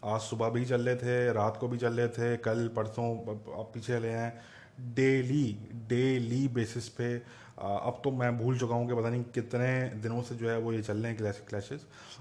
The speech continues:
but daily basis पे चल रहे हैं। पिछले कई, अ, वीक से मैं अब ये समझता हूँ कि around at least two to three weeks तो हो गए हैं इसको, कि almost अब तो बिल्कुल ये नहीं कि अब तो daily basis पे चल रहे हैं, अब तो बकायदा तौर पे डेली basis पे चल रहे हैं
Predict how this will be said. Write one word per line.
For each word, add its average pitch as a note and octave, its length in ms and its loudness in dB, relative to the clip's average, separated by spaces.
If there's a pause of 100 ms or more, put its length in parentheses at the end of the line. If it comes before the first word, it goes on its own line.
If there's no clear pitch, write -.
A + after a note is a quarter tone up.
(100)
but D3+ 100 6
daily C#3+ 280 8
basis B2 240 4
पे A2 80 -8
चल G2+ 100 -4
रहे F2+ 120 -10
हैं। E2+ 80 -14 (200)
पिछले B2+ 260 -4
कई, C3 540 4
अ, D#2+ 60 -4
वीक A2+ 480 -2
से B2 200 0
मैं A2+ 120 0
अब A2 220 -2
ये A2 60 0
समझता A2 340 -4
हूँ A#2 160 -4
कि A#2 80 0
around A2 420 -2
at G#2+ 200 -6
least A#2+ 320 -8
two A#2+ 120 -4
to B2 100 -4
three A#2+ 200 0
weeks A#2 140 -8
तो A#2+ 60 2
हो A2+ 120 0
गए G#2+ 100 0
हैं G2 80 -2
इसको, - 220 -12 (520)
कि D#3+ 40 -4
almost C#3+ 680 6
अब C#3 180 0
तो D#3 60 2
बिल्कुल C3 360 2
ये C3+ 80 4
नहीं C3 120 0
कि D3 80 2
अब D3 160 -2
तो D3 220 -2
daily C3+ 240 4
basis B2+ 320 4
पे A2 100 -6
चल G#2 100 -2
रहे F#2 100 -8
हैं, F#2+ 80 -8
अब B2 120 -8
तो - 60 0
बकायदा A2+ 380 4
तौर A#2+ 180 2
पे A#2+ 100 2
डेली G#2+ 220 2
basis G#2 240 -4
पे G#2+ 100 -12
चल F2+ 120 -14
रहे E2+ 140 -16
हैं - 80 -16